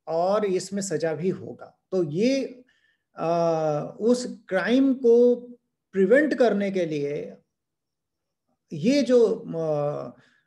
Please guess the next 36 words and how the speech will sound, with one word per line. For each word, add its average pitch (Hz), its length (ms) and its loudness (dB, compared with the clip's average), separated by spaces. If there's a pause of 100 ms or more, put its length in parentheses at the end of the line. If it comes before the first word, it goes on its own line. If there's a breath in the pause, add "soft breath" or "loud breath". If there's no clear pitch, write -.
रास्ता 175 400 -2
है, 170 340 0
ये 180 100 2
रास्ता 170 400 -4
बहुत 180 420 -2
सूटेबल 170 580 -2
नहीं 165 180 -4
लग 196 160 0
रहा 190 180 0
है। 190 220 -4
और 156 240 -4
वैसे 160 280 -4
एक 175 120 -8
महीना 170 280 -6
तक 170 260 -6
अगर 160 400 -4 (320 soft breath)
शा-, - 260 -10
शादीशुदा 165 580 -2
जो 165 160 -2
है 156 120 -2
और 170 220 0
शादी 151 240 -4
कर 170 180 -4
रहा 165 280 -4
है, 165 60 -2
उसके 156 280 -4
घर 151 140 -6
वाले 170 120 -2
नहीं 165 200 -6
देखे 160 220 -8
तो 170 260 -4
खैर, 196 320 -4 (480 soft breath)
तो 247 120 6
ये 247 220 2
जो 254 160 4
है, 226 160 -2